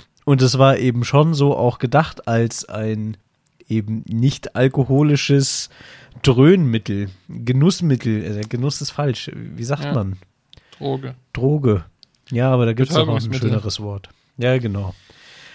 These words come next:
Speaker 2: Ich hab,
Speaker 1: Also
Speaker 2: ich
Speaker 1: war
Speaker 2: dachte,
Speaker 1: schon,
Speaker 2: das wär so ein
Speaker 1: schon so
Speaker 2: Urban,
Speaker 1: gedacht.
Speaker 2: Urban Legend Ding.
Speaker 1: Nee, tatsächlich nicht.
Speaker 2: Okay, krass.
Speaker 1: Ich hatte, äh, die, die, die Legend ist, dass das überhaupt angeschlagen hat. Also, äh,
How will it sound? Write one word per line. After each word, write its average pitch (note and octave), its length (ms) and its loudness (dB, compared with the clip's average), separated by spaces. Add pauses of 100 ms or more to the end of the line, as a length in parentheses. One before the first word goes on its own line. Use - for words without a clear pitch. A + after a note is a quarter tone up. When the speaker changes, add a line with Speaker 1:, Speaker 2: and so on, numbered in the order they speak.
(100)
Speaker 2:
Ich C3 100 -4
hab, E3+ 60 2
Speaker 1:
Also C3+ 180 2
Speaker 2:
ich C3+ 80 -2
Speaker 1:
war C#3 120 6
Speaker 2:
dachte, C#3 100 2
Speaker 1:
schon, D#3 140 6
Speaker 2:
das F#3+ 60 4
wär F#3+ 100 4
so F#3+ 100 -2
ein E3 80 0
Speaker 1:
schon D#3+ 240 4
so F#3 80 2
Speaker 2:
Urban, D#3 60 0
Speaker 1:
gedacht. F#3+ 260 0
Speaker 2:
Urban D#3+ 160 0
Legend D3 400 -4
Ding. B2 260 -2 (1700)
Speaker 1:
Nee, C3 320 0
tatsächlich D#3+ 500 -2
nicht. F#3+ 320 -6 (260)
Speaker 2:
Okay, C#3 320 -6 (160)
krass. D#3 220 -6
Speaker 1:
Ich D#3 160 0
hatte, F#3 220 4
äh, G2 480 -4 (140)
die, D#3 260 -2
die, C3 260 -6
die B2+ 200 -6
Legend F3+ 460 2
ist, D3+ 420 -4
dass E3 140 4
das D3 200 -2
überhaupt C#3+ 760 2
angeschlagen G#2 680 0
hat. G#2+ 180 -2
Also, B2+ 200 0 (400)
äh, E2+ 80 -10